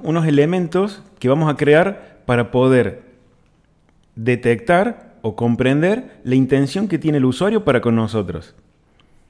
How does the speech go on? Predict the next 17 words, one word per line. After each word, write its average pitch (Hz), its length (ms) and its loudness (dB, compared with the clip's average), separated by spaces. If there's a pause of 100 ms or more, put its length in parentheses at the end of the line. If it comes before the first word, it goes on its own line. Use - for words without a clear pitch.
(200)
Sin 156 200 2
lugar 156 200 6
a - 20 10
dudas, 170 400 4
es 147 120 0
la 139 100 4
herramienta 143 500 0
más 143 160 -4
potente 160 680 0
o 135 80 0
una 131 200 0
de 127 60 0
las 110 100 -2
más 131 140 -4
potentes 147 680 -2 (360)
que 110 120 -6
tiene 139 500 0